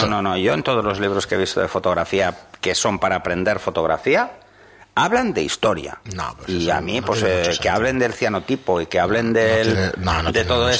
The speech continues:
Speaker 2: sentido.
Speaker 1: pues me parece un poco ridículo para el que quiera empezar.
Speaker 2: Hmm.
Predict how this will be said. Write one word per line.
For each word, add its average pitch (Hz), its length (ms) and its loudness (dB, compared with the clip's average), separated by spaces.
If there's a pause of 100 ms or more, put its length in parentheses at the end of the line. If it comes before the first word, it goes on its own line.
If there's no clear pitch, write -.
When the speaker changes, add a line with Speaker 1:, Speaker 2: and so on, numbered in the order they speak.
Speaker 2:
sentido. 131 120 0
Speaker 1:
pues 90 140 -2
me 92 100 -2
parece - 240 -2
un 107 60 -4
poco 98 200 0
ridículo 92 440 0
para 95 160 0
el 78 60 -6
que 82 80 -2
quiera 101 200 0
empezar. 85 540 -4 (360)
Speaker 2:
Hmm. 95 60 -10